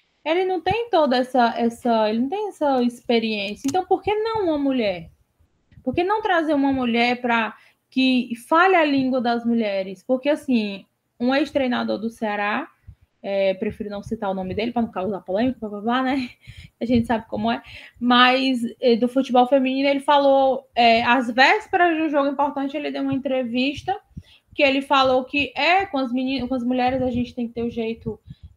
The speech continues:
é, mais delicado de falar, porque elas são sexo frágil. Então, assim,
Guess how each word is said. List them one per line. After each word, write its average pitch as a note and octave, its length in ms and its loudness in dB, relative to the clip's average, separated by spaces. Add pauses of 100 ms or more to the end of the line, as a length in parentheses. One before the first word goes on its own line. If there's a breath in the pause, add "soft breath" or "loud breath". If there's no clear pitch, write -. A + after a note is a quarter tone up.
é, G#3+ 300 -4
mais A3 260 -2
delicado A#3 600 -2
de A#3 100 -4
falar, A3+ 340 -4
porque C#4 240 -8
elas B3+ 240 -4
são B3+ 160 -4
sexo B3 560 -8
frágil. F3+ 600 -8 (1500 soft breath)
Então, D4 320 0
assim, A#3+ 580 -2